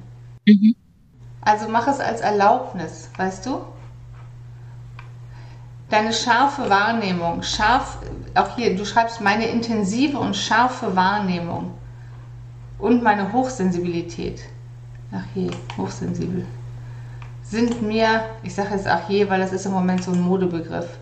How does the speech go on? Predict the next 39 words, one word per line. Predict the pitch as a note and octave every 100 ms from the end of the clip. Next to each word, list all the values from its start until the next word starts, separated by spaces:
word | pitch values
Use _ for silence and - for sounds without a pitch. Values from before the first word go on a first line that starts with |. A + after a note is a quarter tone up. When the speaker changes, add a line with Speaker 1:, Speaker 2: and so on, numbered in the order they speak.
| - - - -
Speaker 2:
Also | F#3 F#3+
wenn | G3
man | G#3 G3+
Klicks | - A#3+ A#3 -
mit | G#3 F3+
Videos | G#3+ A3 G#3
haben | G3+ G3+ G3+
will, | G3 G3 G3+ - - -
muss | G3
man | G#3 G3+
nur | G3
hochsensibel | G#3+ G#3 F3 E3+ E3+ E3+
reinschreiben. | E3+ D#3 F3 - - - F3+
Das | F3+ F3
ist | F#3+ -
irgendwie | F#3+ F#3+ F#3 F#3
hochsensibel, | A3 A3+ G#3 G3 F#3 G3 G3 G3 G3 - - - -
löst | G3 A3+ A#3 -
gerade | - G3 G3+ G3+
die | F3+ F#3+
Narzissten | F#3 F3+ G3+ - - F3
ab, | E3+ - - -
im, | F3 F3+ F3 F3+ -
so | F3
in | D3+ F3+
diesem, | F3+ F3+ F3
in | E3+
dieser | F3 F3
Szene. | F3 - F3 E3+ - - - - - - - G3
Ähm, | G3 F#3
Speaker 1:
Mhm. | F#3+
Speaker 2:
aber | F3+ G#3+ G#3
wenn | A#3
du | A#3
das | A3+ A3 B3+
hast, | C4 B3+ -
„meine | G3+ G#3 A3
intensive“ | A3+ A#3 G#3 G3+ B3 C#4+ B3+
und | - G#3+